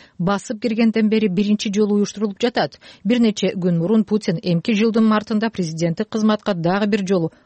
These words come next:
ат салышаарын билдирген. Бириккен Улуттар Уюмунун Адам укуктары боюнча комитети Кыргызстанда соттун Заноза Кей Джи сайты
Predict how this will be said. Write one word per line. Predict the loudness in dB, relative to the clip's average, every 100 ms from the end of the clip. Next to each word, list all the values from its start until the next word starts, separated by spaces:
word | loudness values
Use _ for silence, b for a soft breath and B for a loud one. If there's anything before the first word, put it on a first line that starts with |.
| b
ат | -4
салышаарын | -2 -2 -2 -2 -4 -4 -6 -4
билдирген. | -2 -2 -2 -4 -6 _ _ _ B B B B B
Бириккен | 0 0 0 2
Улуттар | 2 2 2
Уюмунун | 2 4 2 2
Адам | 0 2 2
укуктары | 0 -2 0 2
боюнча | 4 2 2
комитети | 2 2 2 -2 -2 -2
Кыргызстанда | -2 -4 -2 -2 0 -2 -6
соттун | -2 -2 2 2 2
Заноза | 2 2 2 0
Кей | -2 -2
Джи | 0 -2
сайты | 0 -2 0 -4